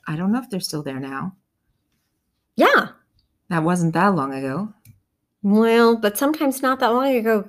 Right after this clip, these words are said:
Speaker 2: actually is, there's a, a lot can happen in a short amount of time, it seems like.
Speaker 1: Yeah.
Speaker 2: Yeah.
Speaker 1: We'll cut the not that long ago part out, though. We'll just end it with the green. And
Speaker 2: Yeah.
Speaker 1: Anyway.
Speaker 2: Okay.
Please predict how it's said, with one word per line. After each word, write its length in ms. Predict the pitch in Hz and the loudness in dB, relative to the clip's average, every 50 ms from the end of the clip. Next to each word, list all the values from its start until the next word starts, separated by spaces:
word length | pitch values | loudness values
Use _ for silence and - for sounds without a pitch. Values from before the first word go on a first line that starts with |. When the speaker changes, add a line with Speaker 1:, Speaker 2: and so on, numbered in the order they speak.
| - _ | -10 _
Speaker 2:
actually 540 | 208 226 240 233 - - - - 240 240 226 | -10 -10 -8 -6 -8 -6 -2 0 2 2 2
is, 300 | 208 196 - - - - _ _ _ _ _ _ _ _ _ _ _ _ _ _ _ _ _ _ _ _ _ _ _ | 2 0 -4 -8 -10 -12 _ _ _ _ _ _ _ _ _ _ _ _ _ _ _ _ _ _ _ _ _ _ _
there's 220 | - 208 208 202 214 | -2 -2 0 0 0
a, 120 | 208 - - | -2 0 0
a 120 | 202 196 | 0 2
lot 240 | 202 202 208 254 247 | 4 4 4 2 2
can 120 | - 285 277 | 0 -2 -2
happen 340 | 269 285 277 277 262 226 | 0 -2 -2 -2 0 0
in 120 | 208 202 196 | 0 0 0
a 60 | 185 | -2
short 260 | - - 220 214 214 | -4 -2 0 0 2
amount 240 | 220 220 220 226 220 | 2 0 0 0 -2
of 60 | 220 | -4
time, 360 | - 233 226 233 220 185 175 | -4 -4 -4 -2 -2 -2 -4
it 100 | 160 - | -6 -8
seems 300 | - - 190 190 180 156 | -8 -6 -4 -4 -4 -6
like. 300 | 170 147 147 127 - - - - _ | -8 -12 -14 -16 -18 -18 -20 -16 _
Speaker 1:
Yeah. 180 | 175 160 135 131 - _ _ _ _ | -8 -8 -8 -8 -12 _ _ _ _
Speaker 2:
Yeah. 260 | 190 175 151 143 - - _ _ _ _ _ _ _ - - - - - | -4 -4 -4 -6 -8 -14 _ _ _ _ _ _ _ -20 -20 -20 -12 -6
Speaker 1:
We'll 100 | 180 190 | -6 -6
cut 220 | 190 - 202 196 202 | -4 -4 -6 -6 -6
the 80 | 175 | -6
not 240 | 160 160 151 - - | -4 -4 -4 -4 -4
that 180 | - 147 - - | -8 -8 -8 -6
long 180 | 151 147 160 | -6 -6 -6
ago 180 | 151 139 147 139 | -6 -6 -8 -10
part 240 | 139 - 147 135 131 | -8 -8 -8 -8 -6
out, 180 | 135 - - | -8 -8 -8
though. 240 | - - - 160 156 - _ - | -8 -10 -10 -10 -12 -16 _ -12
We'll 120 | - 151 | -10 -8
just 200 | 151 143 139 - | -8 -8 -8 -8
end 140 | 151 147 139 | -6 -6 -6
it 60 | 131 | -8
with 140 | - 143 - | -10 -12 -12
the 80 | - 131 | -12 -10
green. 340 | - 135 131 127 131 139 139 | -10 -8 -8 -8 -8 -10 -10
And 140 | 139 139 - - _ 185 - | -12 -14 -16 -20 _ 0 0
Speaker 2:
Yeah. 200 | 233 190 139 - - - _ _ - | 2 2 2 -4 -10 -18 _ _ -16
Speaker 1:
Anyway. 240 | - - - - - _ _ _ - _ _ - - - - - | -14 -14 -14 -14 -18 _ _ _ -20 _ _ -20 -20 -10 -2 0
Speaker 2:
Okay. 320 | 277 - - - - - | 2 2 2 0 -2 -8